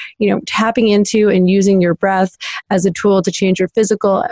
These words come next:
mental, and emotional state, and to also help you to become present with what's going on in your body.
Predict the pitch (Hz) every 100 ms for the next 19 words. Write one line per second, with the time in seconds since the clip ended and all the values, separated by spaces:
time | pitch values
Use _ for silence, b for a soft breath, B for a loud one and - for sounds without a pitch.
0 | - 196 190 190 185 175 175 185 - 180
1 | 180 294 302 220 196 - 208 185 185 185
2 | 208 233 - 247 214 - 208 185 185 180
3 | - 240 254 233 185 175 185 - 180 175
4 | 170 165 185 180 170 165 165 - -